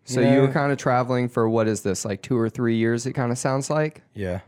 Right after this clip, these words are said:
Speaker 1: And then you come back here.
Speaker 2: About three or four years.
Speaker 1: Did they lure you back here? Were they like, "Hey, this pig needs to be cooked"?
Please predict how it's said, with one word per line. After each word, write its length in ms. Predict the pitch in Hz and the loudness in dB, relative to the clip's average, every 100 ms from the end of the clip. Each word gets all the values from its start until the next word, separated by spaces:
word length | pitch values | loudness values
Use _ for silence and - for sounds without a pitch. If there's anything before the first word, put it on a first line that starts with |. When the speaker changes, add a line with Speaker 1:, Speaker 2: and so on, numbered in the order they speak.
| _ - | _ -8
Speaker 1:
And 120 | 120 | -2
then 400 | 113 107 104 101 - | 0 0 0 -4 -6
you 140 | 113 | -6
come 200 | 131 127 | -4 -2
back 220 | 127 117 | 0 0
here. 200 | 117 110 | 0 0
Speaker 2:
About 180 | 110 104 | 0 -2
three 160 | 113 101 | -2 -4
or 40 | |
four 220 | - 92 | -2 -4
years. 220 | 87 85 | -2 -2
Speaker 1:
Did 120 | 104 117 | -2 0
they 140 | 127 | 2
lure 340 | 117 117 110 | 2 2 2
you 160 | 117 120 | 2 2
back 260 | 120 120 - | 2 0 0
here? 140 | 127 | 0
Were 120 | 127 | 2
they 120 | 110 | 2
like, 260 | 107 92 78 | 2 0 -2
"Hey, 260 | - 82 65 | -4 -4 -2
this 200 | 110 113 | -4 -4
pig 360 | - 120 107 92 | -2 0 0 -2
needs 560 | 95 104 101 95 - | -4 -2 -2 -4 -8
to 140 | - - | -16 -10
be 180 | 90 71 | -8 -6
cooked"? 440 | - 69 - - | -4 -4 -6 -12